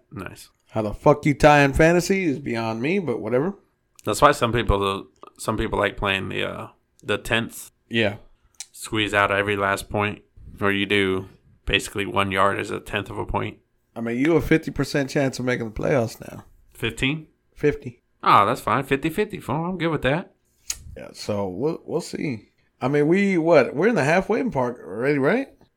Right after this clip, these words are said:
Speaker 2: Are we in the half-, are we the halfway? One, two, three, four, five, six, seven.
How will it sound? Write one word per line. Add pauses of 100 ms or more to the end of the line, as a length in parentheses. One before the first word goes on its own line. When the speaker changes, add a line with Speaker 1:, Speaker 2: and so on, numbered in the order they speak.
(120)
Speaker 2:
Are
we
in
the
half-,
are
we
the
halfway? (300)
One,
two,
three,
four,
five,
six,
seven.